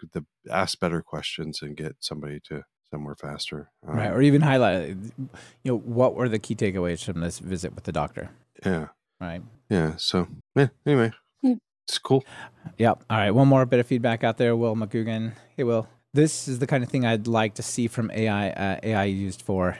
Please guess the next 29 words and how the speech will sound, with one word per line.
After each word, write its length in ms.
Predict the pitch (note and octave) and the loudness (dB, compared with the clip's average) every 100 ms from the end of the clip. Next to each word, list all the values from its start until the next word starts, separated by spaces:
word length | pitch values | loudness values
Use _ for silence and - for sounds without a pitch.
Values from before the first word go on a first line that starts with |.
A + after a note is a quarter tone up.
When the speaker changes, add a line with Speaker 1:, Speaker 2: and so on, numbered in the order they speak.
| - | -2
Speaker 2:
not 300 | A2 A2 - | 0 0 -2
putting 260 | A2+ G2+ - | -6 -6 -2
artists 380 | F#2 F#2 - | -2 -2 -4
and 80 | E2+ | -8
copywriters 640 | - F#2+ F#2 F2 E2 E2 - | -6 -6 -4 -6 -4 -6 -6
out 140 | E2 | -6
of 60 | D#2+ | -4
business." 440 | D2+ D#2+ D2+ - - | -4 -6 -8 -12 -6
Yeah, 280 | E2 D2+ F#2 | -4 -4 -6
I, 120 | F2 | -4
I 160 | - F2 | -2 -2
agree. 300 | E2+ E2 - _ _ C3+ | 0 -2 -4 _ _ -2
Amplifying 800 | C#3 C3+ - C#3 A#2 G2 G2+ - _ - | 0 0 0 0 0 -2 -6 -12 _ -10
people's 480 | A#2 F#2 E2+ - - - - | -8 -6 -8 -10 -14 -20 -6
good 180 | A2+ G#2+ | -2 0
work, 280 | F#2+ E2+ A2 | 0 -4 -4
not 300 | G2+ F2 C2 | -6 -6 -8
necessarily 540 | E2 - G2+ E2 E2 - | -10 -8 -8 -8 -8 -8
replacing 540 | F2+ - F2+ A#2+ - | -10 -10 -12 -12 -12
it. 100 | A2 - - - - | -14 -14 -16 -6 0
Speaker 1:
Yeah. 140 | F#2 - - - | 0 0 -14 -14
Speaker 2:
We'll 80 | F#2+ | -6
see 140 | - G#2+ | -2 0
where 120 | F2+ | 0
it 60 | D2+ | -2
goes. 240 | G#1 - - _ - - - - | -6 -10 -14 _ -20 -16 -14 2
All 80 | C3+ | 4
right, 160 | D#3 - - _ _ | 4 0 -16 _ _
Erin, 240 | A2 F#3 | -2 -2